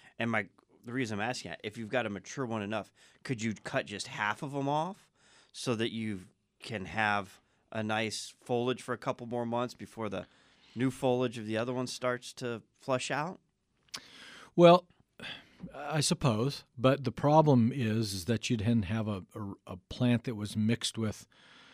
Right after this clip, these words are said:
Speaker 2: a bunch of old growth with new growth. The old growth usually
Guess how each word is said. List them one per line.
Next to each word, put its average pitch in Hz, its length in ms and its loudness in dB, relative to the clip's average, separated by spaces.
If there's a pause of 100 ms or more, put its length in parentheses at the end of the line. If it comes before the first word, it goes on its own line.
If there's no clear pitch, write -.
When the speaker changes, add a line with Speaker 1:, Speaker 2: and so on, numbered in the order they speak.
(180)
Speaker 2:
a 113 40 -6
bunch 113 240 0
of 104 100 -4
old 120 300 2
growth 113 360 2
with 104 160 -6
new 113 240 4
growth. 107 400 0
The 110 120 -2
old 117 220 2
growth 117 320 2
usually 113 580 2